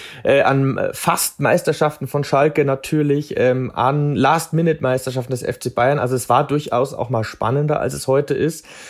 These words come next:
Ähm, Christoph, was denkst du, bleibt bei den Menschen denn eigentlich hängen von dieser Serienmeister-Serie, also von dieser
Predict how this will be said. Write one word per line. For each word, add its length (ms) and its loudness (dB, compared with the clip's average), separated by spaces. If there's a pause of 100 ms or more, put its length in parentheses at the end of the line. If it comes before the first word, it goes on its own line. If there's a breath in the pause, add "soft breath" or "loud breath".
(260 loud breath)
Ähm, 360 2
Christoph, 460 2
was 240 -2
denkst 360 0
du, 460 0
bleibt 280 2
bei 100 2
den 140 2
Menschen 360 0
denn 140 2
eigentlich 400 -2
hängen 300 4
von 180 0
dieser 220 2
Serienmeister-Serie, 1800 2
also 160 -2
von 140 -2
dieser 280 2